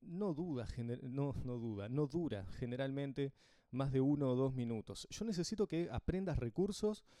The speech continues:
que sean consistentes, que sean sólidos y que te sirvan siempre, tanto si estás motivado como si no lo estás. Entonces, vamos a los fundamentos técnicos. El primero,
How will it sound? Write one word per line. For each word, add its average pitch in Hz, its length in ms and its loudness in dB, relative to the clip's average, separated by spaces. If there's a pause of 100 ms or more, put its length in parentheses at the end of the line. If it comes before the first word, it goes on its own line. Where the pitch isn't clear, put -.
(260)
que 123 100 -4
sean 175 320 -2
consistentes, 131 880 0
que - 140 -8
sean 139 280 -2
sólidos 208 680 2
y 147 80 -10
que 127 100 0
te - 100 -2
sirvan 165 380 0
siempre, 127 720 0 (420)
tanto 233 320 0
si 220 140 -2
estás 185 240 0
motivado 175 560 2
como 131 200 -4
si 131 200 -4
no 165 180 0
lo 175 100 2
estás. 101 360 -4
Entonces, 143 500 -2
vamos 214 280 0
a 170 40 0
los 139 100 0
fundamentos 139 540 -8
técnicos. 87 580 -8 (360)
El 156 160 0
primero, 131 480 -2